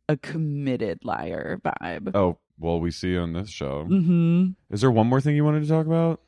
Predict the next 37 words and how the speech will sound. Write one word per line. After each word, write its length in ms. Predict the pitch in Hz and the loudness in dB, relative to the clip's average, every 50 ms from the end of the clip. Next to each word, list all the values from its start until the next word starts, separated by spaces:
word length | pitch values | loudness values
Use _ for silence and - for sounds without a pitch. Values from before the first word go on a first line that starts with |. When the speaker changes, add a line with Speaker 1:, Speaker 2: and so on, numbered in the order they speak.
| _ _ _ | _ _ _
Speaker 1:
Um, 640 | 190 196 196 202 196 196 196 202 202 202 196 - - | -6 -4 -2 -2 0 -2 -2 -2 -2 -4 -6 -6 -8
let's 200 | - - - - | -10 -12 -12 -14
see. 280 | - - - - - - | -14 -14 -12 -10 -8 -6
Speaker 2:
Or 40 | - 95 | -6 -4
should 100 | - 95 | -4 -2
we 40 | 90 | -2
just 160 | 90 87 - | -2 -4 -2
get 120 | - 85 78 | 0 0 0
into 240 | 78 80 80 82 73 | 0 -2 -2 0 0
Speaker 1:
Let's 200 | 71 67 65 65 | 0 2 0 -2
Speaker 2:
it? 40 | - | -2
Speaker 1:
check 260 | - 170 185 170 - | -6 -8 -8 -8 -6
the 100 | - 165 | -6 -6
list. 380 | 135 - - - - - - _ - | -6 -4 -6 -8 -8 -12 -16 _ -4
There's 200 | 226 262 277 247 | -2 -2 0 -2
actually, 400 | 247 233 240 - - 311 339 320 | -2 -4 -4 -8 -10 -8 -6 -6
like, 160 | 294 254 - - | -6 -6 -6 -6
I 80 | - 196 | -8 -8
feel 160 | 165 180 180 | -4 -4 -2
like 140 | 180 175 - | -2 -2 -4
not 320 | - 147 139 139 139 147 143 | -4 -2 -2 -2 -2 -2 -4
that 200 | 131 120 123 131 | -4 -4 -2 -2
much 200 | 143 139 139 - | -4 -4 -4 -6
to 60 | 143 | -10
discuss 460 | 135 139 131 - - 135 127 131 - | -12 -12 -12 -10 -8 -8 -8 -6 -6
in 100 | 143 151 | -6 -4
this 180 | 151 143 139 - | -4 -4 -4 -4
reunion 420 | 147 139 131 127 123 123 135 147 | -4 -2 -2 -2 0 0 0 0
episode. 840 | 151 151 151 - 175 165 - 185 185 185 185 190 190 196 196 196 196 - | 0 -2 -4 -4 -8 -6 -4 -2 -2 -2 -2 -2 -2 -2 -2 -4 -2 -2
Speaker 2:
Okay. 300 | - 113 - 90 76 76 85 87 - _ - - | 0 2 2 2 2 2 0 -4 -10 _ -12 -2
Yeah, 180 | 98 107 104 107 | 4 4 6 6
it 40 | 104 | 4
was 140 | 107 107 - | 2 -4 -10
kind 160 | - 135 135 | -14 -14 -12
of 80 | 120 | -12
a, 140 | 101 90 82 - _ _ _ _ _ - | -12 -12 -12 -14 _ _ _ _ _ -8
sorry. 440 | - 92 85 82 80 78 78 82 | -4 -2 0 0 0 0 -2 -4